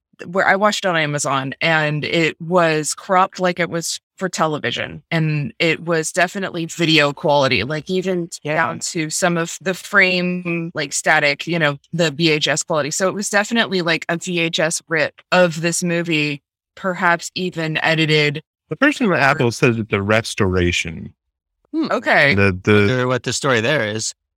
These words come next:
Speaker 3: Yeah, I mean, it came out in two thousand six. It's clearly filmed on film. It's not like
Speaker 1: Yeah.
Speaker 2: Yeah,
Speaker 3: looking
Speaker 2: that's
Speaker 3: at it, it's like,
Speaker 2: I
Speaker 3: "Oh yeah, this is not digital at all."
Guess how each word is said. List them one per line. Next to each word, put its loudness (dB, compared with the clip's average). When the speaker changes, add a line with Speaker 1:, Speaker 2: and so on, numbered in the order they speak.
Speaker 3:
Yeah, 0
I -2
mean, -2
it 6
came 4
out 6
in 2
two 0
thousand 4
six. 0
It's -4
clearly 4
filmed 2
on 4
film. -2
It's -10
not 4
like 2
Speaker 1:
Yeah. 0
Speaker 2:
Yeah, -4
Speaker 3:
looking 2
Speaker 2:
that's 4
Speaker 3:
at 6
it, 2
it's -4
like, 4
Speaker 2:
I 6
Speaker 3:
"Oh 6
yeah, 4
this -4
is -4
not 0
digital -2
at -4
all." 0